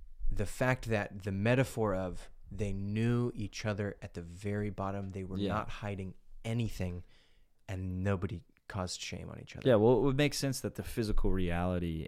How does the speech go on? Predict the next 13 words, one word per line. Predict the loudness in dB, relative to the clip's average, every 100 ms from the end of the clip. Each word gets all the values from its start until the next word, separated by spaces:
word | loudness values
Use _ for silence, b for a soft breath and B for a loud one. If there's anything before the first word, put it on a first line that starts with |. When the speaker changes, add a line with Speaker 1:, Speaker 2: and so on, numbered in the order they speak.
| -4
Speaker 2:
and | -2 0 0 -2
the | -2
emotional | -2 0 -2 -2 -2 -2
and |
spiritual | -4 -4 -4 -2 -2 -2
were | -2 -2
all | 0 0
intertwined | 0 -4 -4 -2 -2 -2
and | -2
all | -2 0
in | 0
Speaker 1:
Yeah. | 2
Speaker 2:
unison | 2 2 -2 -6 -6